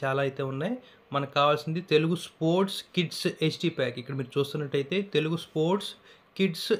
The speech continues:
హెచ్డీ ప్యాక్ అండి. ఇరవై ఎనిమిది ఛానల్స్ అయితే చూపిస్తున్నారు. టిక్ చేసి తర్వాత అయితే మనం ఎన్ని ఛానల్స్ వస్తే చూద్దాం, ఒకసారి కన్ఫర్మ్ చేస్తానండి. ప్యాక్ మీకు మంత్లీ ఛార్జెస్ ఇక్కడ నాలుగు వందల పది రూ-, పది రూపాయలు అయితే చూపిస్తుంది. అది ఎఫ్టీ బేసిక్ కలిపి మొత్తం, ఆ, అన్నీ కలిపి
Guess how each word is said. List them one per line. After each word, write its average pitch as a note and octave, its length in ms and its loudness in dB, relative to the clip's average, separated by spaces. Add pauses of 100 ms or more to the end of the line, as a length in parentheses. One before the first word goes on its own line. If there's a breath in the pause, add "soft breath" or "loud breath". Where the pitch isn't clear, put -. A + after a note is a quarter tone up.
(140)
హెచ్డీ F#3+ 300 2
ప్యాక్ D3 300 -4
అండి. - 220 -12 (520 soft breath)
ఇరవై D#3 220 6
ఎనిమిది D#3+ 280 4
ఛానల్స్ D#3 180 4
అయితే D3+ 220 -4
చూపిస్తున్నారు. D#3 560 -2 (100)
టిక్ - 280 -6
చేసి F3+ 460 0 (560 loud breath)
తర్వాత D3+ 280 2
అయితే D#3 180 0
మనం D3+ 140 0
ఎన్ని D3 240 0
ఛానల్స్ D3 140 4
వస్తే D3 200 -6
చూద్దాం, C3+ 360 0
ఒకసారి D#3 300 0
కన్ఫర్మ్ C#3 420 0
చేస్తానండి. C#3+ 640 0 (180)
ప్యాక్ F3 300 2
మీకు F#3+ 260 0
మంత్లీ D#3+ 440 2
ఛార్జెస్ E3 280 0
ఇక్కడ D#3+ 160 -6
నాలుగు D3+ 260 2
వందల E3 160 2
పది D#3 220 0
రూ-, D3+ 80 -2 (140)
పది D3 100 4
రూపాయలు D3+ 240 4
అయితే C#3+ 140 -4
చూపిస్తుంది. C#3 600 -2 (460 loud breath)
అది C#3+ 220 0
ఎఫ్టీ D3+ 280 2
బేసిక్ D#3+ 440 2
కలిపి E3+ 380 4
మొత్తం, D#3 400 0 (100)
ఆ, C3+ 420 0
అన్నీ D3+ 260 0
కలిపి D3+ 460 -2